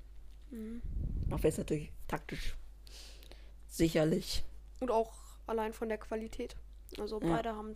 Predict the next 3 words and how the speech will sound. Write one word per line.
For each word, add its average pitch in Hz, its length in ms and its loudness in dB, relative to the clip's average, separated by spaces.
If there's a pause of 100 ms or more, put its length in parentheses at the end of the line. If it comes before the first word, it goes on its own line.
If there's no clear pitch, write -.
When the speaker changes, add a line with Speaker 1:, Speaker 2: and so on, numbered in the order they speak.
Speaker 1:
Top-Spieler. 233 720 -2 (2500)
Ja. 254 120 -8 (480)
Speaker 2:
Stones - 680 6